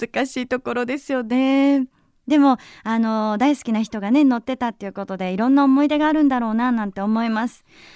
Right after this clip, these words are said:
あの、今はこんなになっちゃいました私でも、やっぱりですね、あの、昔こうね、好きだった人の車とかっていうのはありまして、で、そういう車がこう通ったりすると、なんか未だに胸がキュンとしたりしますよ。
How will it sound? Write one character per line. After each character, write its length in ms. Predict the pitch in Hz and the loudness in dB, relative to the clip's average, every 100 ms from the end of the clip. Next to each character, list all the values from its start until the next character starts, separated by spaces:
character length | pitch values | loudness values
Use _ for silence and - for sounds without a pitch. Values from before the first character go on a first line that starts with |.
| - | -10
あ 100 | 254 | 2
の、 100 | 269 | 4
今 240 | 277 349 330 | 4 4 4
は 100 | 269 | 2
こ 160 | 302 | 4
ん 60 | 311 | 4
な 80 | 311 | 6
に 140 | 311 | 6
な 80 | 320 | 4
っ 40 | |
ち 100 | 302 | 2
ゃ 20 | 311 | 2
い 80 | |
ま 100 | 262 | 2
し 80 | 247 | 0
た 120 | 240 | -2
私 340 | 220 208 254 262 | -4 -4 -6 0
で 100 | 311 | 2
も、 340 | 269 226 196 - _ 226 | 4 2 -2 -6 _ -4
や 100 | 233 | -2
っ 80 | |
ぱ 120 | 302 320 | 0 0
り 100 | 262 | 0
で 100 | 254 | -2
す 140 | 226 | -2
ね、 260 | 226 202 196 | -2 -2 -4
あ 120 | 202 | -6
の、 240 | 202 196 190 | -4 -4 -2
昔 420 | 208 214 247 233 | -4 -4 -4 -6
こ 160 | - 233 | -4 0
う 40 | |
ね、 200 | 262 302 - _ _ | 2 2 -2 _ _
好 100 | - | -6
き 60 | 262 | -2
だ 100 | 247 | 0
っ 80 | |
た 100 | - | 0
人 220 | 214 - 196 | -4 -4 -6
の 120 | 208 | -4
車 380 | 247 233 233 233 | -4 -2 -2 -2
と 100 | 254 | -2
か 120 | 233 | -4
っ 40 | |
て 140 | 214 220 | -4 -4
い 60 | |
う 120 | 214 | -2
の 80 | 202 | -2
は 240 | 180 175 - | -2 -4 -2
あ 80 | 240 | 2
り 100 | 262 | 4
ま 160 | 269 | 4
し 120 | 269 - | 0 -4
て、 260 | 208 180 - - _ | -4 -4 -8 -20 _
で、 80 | 240 | -10
そ 180 | - 277 | -2 0
う 60 | |
い 120 | 277 285 | 0 -2
う 80 | |
車 360 | 285 285 269 277 | -4 -4 -2 -2
が 140 | 269 | -2
こ 200 | 269 269 | -4 -4
う 40 | 262 | -4
通 200 | 294 311 | -2 -4
っ 20 | |
た 160 | - 226 | -2 -4
り 120 | 220 | -4
す 140 | - | -8
る 140 | 247 247 | -8 -8
と、 320 | - 254 233 - | -4 -4 -4 0
な 140 | 302 | 2
ん 40 | |
か 120 | 285 214 | 2 0
未 240 | 240 320 | 0 2
だ 120 | 349 | 0
に 140 | 330 320 | -2 0
胸 260 | 311 349 | 0 0
が 160 | 269 233 | -2 -2
キ 220 | - 330 | -4 -6
ュ 20 | |
ン 120 | 392 381 | -6 -6
と 140 | 381 | -10
し 120 | - | -6
た 80 | 392 | -4
り 120 | 392 | -4
し 120 | - | -4
ま 160 | 285 330 | 0 0
す 140 | - | 0
よ。 180 | 285 240 | -2 -2